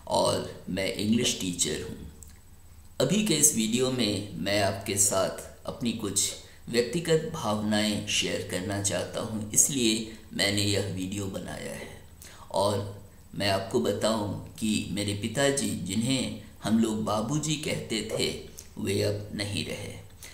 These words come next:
लेकिन उनकी बातें जब याद आती हैं तो मैंने एक कविता लिखी उनकी याद में। मेरे पिताजी स्वतंत्रता सेनानी और राजनेता थे और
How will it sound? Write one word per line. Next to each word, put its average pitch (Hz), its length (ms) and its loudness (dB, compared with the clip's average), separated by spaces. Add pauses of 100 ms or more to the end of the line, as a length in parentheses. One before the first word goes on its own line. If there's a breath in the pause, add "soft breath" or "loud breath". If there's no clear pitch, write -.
(120)
लेकिन 113 560 2 (340 loud breath)
उनकी 139 720 -2
बातें 107 420 2
जब 104 200 0
याद 107 300 2
आती 113 340 2
हैं 107 320 -4 (220)
तो 95 100 -4
मैंने 104 420 2 (460 loud breath)
एक 87 260 0
कविता 110 360 0
लिखी 113 380 0 (200)
उनकी 104 280 -2 (100)
याद 82 300 -2
में। - 320 -8 (320 loud breath)
मेरे 143 220 6
पिताजी 123 600 0
स्वतंत्रता 107 640 0
सेनानी 110 840 2
और 95 260 2
राजनेता 80 680 -4 (140)
थे - 120 -8 (680 loud breath)
और 98 280 4